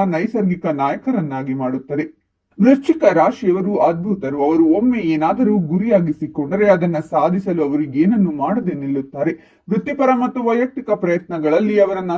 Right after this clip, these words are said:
ಸಾಧಾರಣ ಸ್ಪರ್ಧಿಗಳನ್ನಾಗಿ ಮಾಡುತ್ತಾರೆ. ವೃಶ್ಚಿಕ ರಾಶಿಯವರು ತಮ್ಮ ನಂಬಿಕೆಗಳು ಮತ್ತು ತತ್ವಗಳಲ್ಲಿ ನಿಷ್ಠೆ ಮತ್ತು ದೃಢತೆಯ ಬಲವಾದ ಅರ್ಥವನ್ನ ಪ್ರದರ್ಶಿಸುತ್ತಾರೆ. ಇನ್ನು ವ್ಯವಹಾರದಲ್ಲಿ ಅತ್ಯುತ್ತಮ ವೃತ್ತಿ ಆಯ್ಕೆಗಳು ಯಾವುವೆಂದರೆ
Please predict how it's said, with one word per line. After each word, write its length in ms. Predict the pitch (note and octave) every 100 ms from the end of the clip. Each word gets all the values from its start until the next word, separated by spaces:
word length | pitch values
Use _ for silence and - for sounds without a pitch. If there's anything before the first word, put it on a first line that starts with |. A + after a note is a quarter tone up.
| F3+
ಸಾಧಾರಣ 500 | G3 A3+ G#3+ G3+ F3+
ಸ್ಪರ್ಧಿಗಳನ್ನಾಗಿ 1080 | F3+ - D#3+ E3 A#3+ G#3 D#3+ C#3+ F#3 G#3 G3+
ಮಾಡುತ್ತಾರೆ. 560 | G#3 D3 B2+ C#3+ D3 D#3 - - _ F#3
ವೃಶ್ಚಿಕ 360 | B3+ - D#4
ರಾಶಿಯವರು 600 | B3 G3 F#3 F#3+ G3 F#3+
ತಮ್ಮ 340 | - G3 F#3 F3
ನಂಬಿಕೆಗಳು 580 | G3+ D4 C4+ F3 D3+
ಮತ್ತು 320 | C#3+ F#3+ G3+ F#3
ತತ್ವಗಳಲ್ಲಿ 760 | - F3+ D#4 B3+ D#3+ D3+ D3
ನಿಷ್ಠೆ 380 | D3 A#3 - F#3
ಮತ್ತು 420 | F3 F3+ F#3+ D#3
ದೃಢತೆಯ 360 | C#3+ D#3+ F3 F3 D3+
ಬಲವಾದ 480 | C3+ C#3 F3 A3 G3+
ಅರ್ಥವನ್ನ 640 | F#3 - B3+ - G#3 C#3+
ಪ್ರದರ್ಶಿಸುತ್ತಾರೆ. 1160 | C#3 C#3+ C3+ C3+ - - C#3 - C#3 D3+ - _ _ _ _ -
ಇನ್ನು 200 | C4+ D4+
ವ್ಯವಹಾರದಲ್ಲಿ 840 | G#3 A3 C#4 D#4+ B3+ F#3 A3+ A3
ಅತ್ಯುತ್ತಮ 540 | G#3+ G#3 - C#4 B3+ F#3+
ವೃತ್ತಿ 420 | F3 E3 F3 E3+
ಆಯ್ಕೆಗಳು 560 | C#3+ - - B3+ F#3 C3+
ಯಾವುವೆಂದರೆ 840 | C#3+ C3 A#2 F3+ A#3 E3+ C4 -